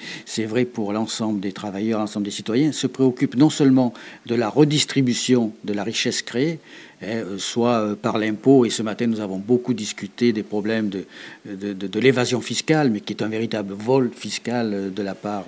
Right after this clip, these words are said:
des, des, des grandes entreprises et des, et des riches vis-à-vis de la société, qu'il faut aussi se préoccuper de la création de la richesse. Et je pense qu'effectivement, ça, euh, c'est, euh, très important. Et dans le débat aujourd'hui,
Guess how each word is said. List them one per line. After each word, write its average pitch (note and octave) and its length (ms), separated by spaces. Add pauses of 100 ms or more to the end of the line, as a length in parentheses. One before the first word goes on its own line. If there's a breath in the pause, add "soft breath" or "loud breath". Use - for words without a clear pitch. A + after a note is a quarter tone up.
des, F#2 160 (440 loud breath)
des, F#2+ 380
des G2 120
grandes A2+ 240
entreprises A2+ 420
et G#2 40
des, F#2 340
et G2+ 80
des G#2+ 140
riches D#3 380 (540 loud breath)
vis-à-vis A2 320
de A2+ 60
la G#2 80
société, C#3 640 (420 loud breath)
qu'il C#3 100
faut D#3 180
aussi C#3+ 280
se B2+ 80
préoccuper B2 560
de C#3+ 100
la A#2+ 120
création E3+ 500
de C#3+ 80
la C3 60
richesse. - 500 (360 loud breath)
Et A#2+ 80
je A#2+ 100
pense D#3 240
qu'effectivement, B2 720
ça, C#3+ 520
euh, A2 120
c'est, C3 500
euh, A2 140
très B2+ 240
important. C3 580
Et A#2+ 220
dans C3+ 320
le C3 240
débat C#3+ 380
aujourd'hui, C3 580